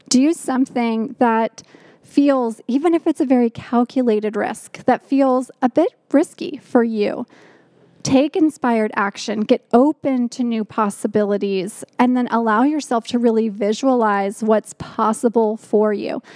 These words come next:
I spoke at a conference at the beginning of the year, and in that experience,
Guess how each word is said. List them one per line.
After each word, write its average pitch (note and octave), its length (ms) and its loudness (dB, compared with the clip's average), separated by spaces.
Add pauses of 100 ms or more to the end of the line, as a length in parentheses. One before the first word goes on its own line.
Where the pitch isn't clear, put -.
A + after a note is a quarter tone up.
(260)
I B3+ 100 4
spoke C4+ 340 0
at D4 60 0
a D4+ 40 -2
conference B3 560 -2
at B3 80 -6
the A3+ 60 -6
beginning A3+ 400 2
of A3 100 -6
the A#3+ 80 -6
year, G#3 400 -2 (100)
and A#3 320 0 (320)
in C#4 140 4
that D4 420 -2 (540)
experience, A#3+ 680 0